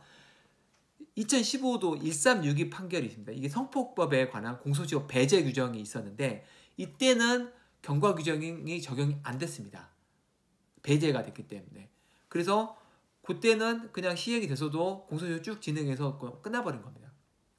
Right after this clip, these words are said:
그러니까 요 판례가 달랐는데 대법원은 요거랑 저거는 이-, 이번 사건이랑 저거는 다르다.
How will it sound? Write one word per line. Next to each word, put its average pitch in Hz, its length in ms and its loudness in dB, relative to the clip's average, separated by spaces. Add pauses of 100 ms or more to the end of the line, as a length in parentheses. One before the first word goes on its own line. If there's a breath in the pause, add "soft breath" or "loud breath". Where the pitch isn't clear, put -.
(840 loud breath)
그러니까 160 220 4
요 214 120 8
판례가 202 680 2
달랐는데 131 540 -2
대법원은 143 580 2
요거랑 156 400 2
저거는 123 420 -4 (200)
이-, 143 200 -18 (100)
이번 165 400 2
사건이랑 127 460 -6
저거는 117 220 -10
다르다. - 400 -6